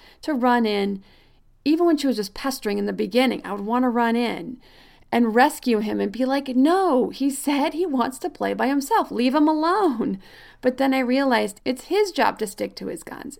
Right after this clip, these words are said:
if he doesn't want to play with her. And if he gets too frustrated with her, not taking no for an answer, then I can step in and help. I, but I knew I needed to let them work it out. And oftentimes they would just end up playing together. She would get her way and it kind of bugged me. But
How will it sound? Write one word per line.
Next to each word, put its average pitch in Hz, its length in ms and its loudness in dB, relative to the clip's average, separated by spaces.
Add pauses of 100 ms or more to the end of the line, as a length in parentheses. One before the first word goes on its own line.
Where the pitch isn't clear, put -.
(100)
if 233 260 2
he 262 120 -2
doesn't 202 480 -4
want 175 160 -8
to 185 80 -10
play 202 240 -6
with 190 240 -6
her. - 240 -14 (520)
And 247 160 4
if 254 120 2
he 277 100 2
gets 240 240 0
too 403 240 4
frustrated 202 600 -2
with 175 240 -6
her, 170 280 -10
not 220 280 -2
taking 233 300 -2
no 202 160 -2
for 202 140 -8
an 202 80 -6
answer, 202 400 -6
then 233 400 2
I 233 80 0
can 214 180 -8
step 190 360 -8
in 190 60 -8
and 180 140 -8
help. - 360 -14 (540)
I, 240 200 2
but 233 300 0
I 254 80 4
knew 277 220 6
I 294 60 4
needed 247 280 4
to 226 100 -6
let 208 240 -4
them 208 160 -4
work 196 240 -4
it 175 80 -8
out. 165 260 -8
And 208 220 -6
oftentimes 247 760 0
they 240 100 0
would 226 100 0
just 220 220 -6
end 208 180 -4
up 202 160 -4
playing 202 320 -4
together. - 380 -8
She 220 140 -6
would 208 160 -6
get 220 120 2
her 202 100 -2
way 196 200 -2
and - 120 -10
it - 100 -18
kind 208 160 -8
of 190 100 -14
bugged 208 220 -2
me. 160 180 -6
But - 300 -8